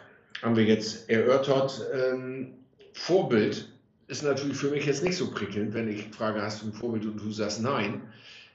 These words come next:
Da kann man natürlich nicht so schnell einhaken, wobei auch das ja eine Aussagekraft hat. Wenn jemand kein Vorbild hat,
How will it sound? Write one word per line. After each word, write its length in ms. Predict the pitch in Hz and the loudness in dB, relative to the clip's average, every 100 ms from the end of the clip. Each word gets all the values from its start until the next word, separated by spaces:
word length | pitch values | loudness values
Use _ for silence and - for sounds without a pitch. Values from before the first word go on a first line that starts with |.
| _ _ _ | _ _ _
Da 80 | 113 | -2
kann 160 | 107 131 | -2 -2
man 100 | 131 | -2
natürlich 300 | 113 120 123 | -2 -4 -6
nicht 180 | 147 143 | -6 -6
so 100 | 113 | -6
schnell 300 | 107 107 107 | -4 -2 -2
einhaken, 640 | 131 123 90 87 107 107 | -2 -2 -4 -6 -6 -8
wobei 420 | 104 104 104 - | -4 -2 -2 -4
auch 120 | 95 | -8
das 260 | - 117 - | -4 -4 -2
ja 80 | 104 | -4
eine 220 | 98 101 | -4 -4
Aussagekraft 760 | 117 - 87 90 - 95 92 101 | -4 -4 -6 -10 -12 -12 -10 -12
hat. 160 | 90 | -10
Wenn 140 | 101 95 | -12 -10
jemand 300 | 92 92 - | -12 -12 -10
kein 240 | 113 113 | -10 -10
Vorbild 480 | - 104 90 87 | -8 -6 -6 -10
hat, 100 | 101 | -10